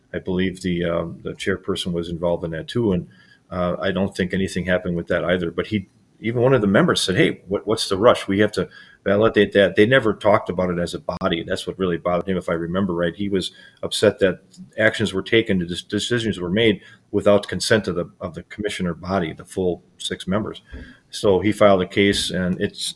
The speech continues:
the next slide will show that. The next slide will show that. There's the case right there. So again, say it, back it up with data. It shows the case.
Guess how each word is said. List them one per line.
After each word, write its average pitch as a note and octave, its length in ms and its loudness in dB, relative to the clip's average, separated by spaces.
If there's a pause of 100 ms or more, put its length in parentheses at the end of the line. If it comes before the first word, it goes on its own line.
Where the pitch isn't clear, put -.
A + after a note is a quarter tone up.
the G#2 120 0
next G2 240 2
slide E2+ 280 -2
will D#2 80 -6
show E2 220 -8
that. C2 220 -10 (2000)
The F#2 80 -10
next F2 220 -10
slide - 160 -8
will - 60 -14
show - 220 -14
that. - 180 -16 (600)
There's G#2+ 220 4
the F#2+ 60 -6
case - 460 -2
right - 180 -8
there. - 300 -10 (520)
So F#2 160 -2
again, F#2 400 2 (640)
say - 260 6
it, - 300 4 (180)
back G#2+ 240 10
it G#2 80 4
up G2+ 140 0
with F#2 140 -6
data. F2+ 340 -2 (800)
It G2 100 -10
shows G2+ 260 -2
the F#2+ 60 -10
case. - 420 -8